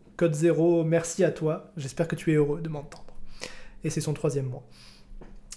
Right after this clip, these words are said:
Très bien, deuxième partie d'émission. Bon, bah, ça fait un moment que vous êtes, euh, que vous écoutez l'émission, normalement, sauf si vous venez d'arriver. Donc on a Mourad Arts qui est avec nous, euh,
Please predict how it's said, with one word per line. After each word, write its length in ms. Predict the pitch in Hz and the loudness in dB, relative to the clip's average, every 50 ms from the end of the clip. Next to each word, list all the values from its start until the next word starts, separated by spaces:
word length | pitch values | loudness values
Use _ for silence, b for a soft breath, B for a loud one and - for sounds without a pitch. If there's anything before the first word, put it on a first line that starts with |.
| - - - | -16 -14 0
Très 140 | - 302 311 | 2 4 8
bien, 120 | 294 269 | 8 8
deuxième 220 | 247 254 247 277 269 | 8 8 6 6 6
partie 220 | 277 254 254 262 | 6 6 6 2
d'émission. 540 | 269 254 254 240 196 - 247 247 254 254 247 | 0 0 0 0 4 6 8 10 10 10 10
Bon, 200 | 214 196 202 196 | 8 6 6 6
bah, 100 | 185 170 | 4 4
ça 120 | 160 160 | 4 2
fait 280 | 151 - 170 165 160 160 | 0 0 2 2 2 2
un 60 | 160 | 2
moment 200 | 160 156 165 165 | 0 0 0 -2
que 60 | 160 | -2
vous 120 | 147 151 156 | 0 0 0
êtes, 180 | 147 - - | 0 2 2
euh, 120 | 156 151 147 | 4 4 2
que 120 | 151 151 | 2 -2
vous 100 | 143 151 | -4 -4
écoutez 200 | 147 - - 160 | -4 -2 -2 0
l'émission, 280 | 151 147 147 - 247 262 | 0 0 4 4 6 6
normalement, 360 | 240 170 156 156 196 247 277 | 6 4 4 4 4 4 4
sauf 140 | - 180 151 | 4 0 -2
si 100 | - 160 | -2 -2
vous 100 | 147 147 | -2 -2
venez 160 | 147 156 147 | -2 -2 -2
d'arriver. 300 | 147 151 160 190 - b b b b b b b b b b b b b - | -2 -2 -2 -2 -4 b b b b b b b b b b b b b 0
Donc 160 | 185 175 208 | 2 6 8
on 80 | 220 | 8
a 80 | 226 226 | 10 10
Mourad 320 | 226 220 214 208 202 196 | 10 10 12 12 12 12
Arts 320 | 208 185 180 - - - - - - - - - - - - | 12 10 10 6 -2 -6 -2 0 2 2 4 2 2 0 0
qui 120 | - - 202 | 2 2 4
est 80 | - | 6
avec 240 | 165 160 151 - - | 6 6 6 6 6
nous, 300 | 208 240 247 247 247 233 - - | 6 6 6 4 2 0 0 2
euh, 800 | - 180 175 170 170 170 165 165 165 160 160 160 156 156 156 160 | 4 6 6 8 8 8 8 6 6 6 4 4 4 4 2 2